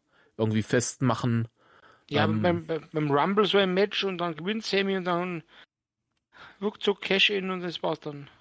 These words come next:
Speaker 1: Ja.
Speaker 2: Das würde zu Sammy irgendwie passen.
Speaker 1: Ja, ja, das ist halt, das wäre so ein klassischer Sami Zayn, äh, so ein klassisches Sami Zayn-Ding gewesen. Ähm, ja. Dass das hier der Opener war, hatte für mich auch relativ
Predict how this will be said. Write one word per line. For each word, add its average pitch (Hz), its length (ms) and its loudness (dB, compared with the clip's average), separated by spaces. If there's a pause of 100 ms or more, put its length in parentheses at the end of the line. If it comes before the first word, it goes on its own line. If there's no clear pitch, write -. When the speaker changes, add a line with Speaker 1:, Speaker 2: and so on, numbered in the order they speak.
Speaker 1:
Ja. 107 220 4
Speaker 2:
Das 165 160 -2
würde 196 140 6
zu 185 80 -4
Sammy 185 280 4
irgendwie 180 200 2
passen. 160 420 -4 (100)
Speaker 1:
Ja, 95 100 0
ja, 104 180 4
das 104 220 2
ist - 280 0
halt, 104 280 4
das 110 100 4
wäre 117 160 6
so 123 100 8
ein 123 160 6
klassischer 117 460 4
Sami 113 280 4
Zayn, 104 420 4 (560)
äh, 98 240 -4
so 104 80 -4
ein 107 120 -6
klassisches 107 680 0
Sami 104 260 0
Zayn-Ding 107 380 0
gewesen. 104 440 -2 (520)
Ähm, 107 600 2 (800)
ja. 92 240 -2 (1000)
Dass 107 160 2
das 135 180 2
hier 139 100 4
der - 160 4
Opener 135 440 4
war, 135 240 6
hatte 131 260 2
für 127 120 2
mich 131 180 2
auch 120 160 4
relativ 120 520 4